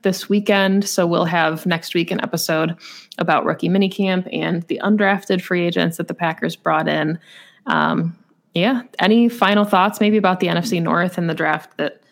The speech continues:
some of the other teams had? Any,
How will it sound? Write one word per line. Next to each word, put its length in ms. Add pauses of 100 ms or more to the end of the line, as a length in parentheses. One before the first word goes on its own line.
(360)
some 200
of 60
the 80
other 160
teams 320
had? 560
Any, 480